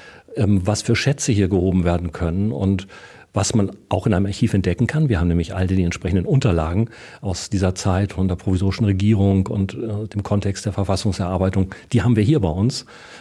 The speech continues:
Und, äh, das Landesarchiv hatte auch schon mal,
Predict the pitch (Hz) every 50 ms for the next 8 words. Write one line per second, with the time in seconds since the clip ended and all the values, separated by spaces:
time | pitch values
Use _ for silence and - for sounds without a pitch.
0 | - - - - 107 104 104 95 - 120 127 113 107 107 101 107 95 95 101 98
1 | 117 123 113 117 107 - 113 - - 107 - 101 - 101 101 - - - 104 98
2 | 101 92 92 92 95 98 98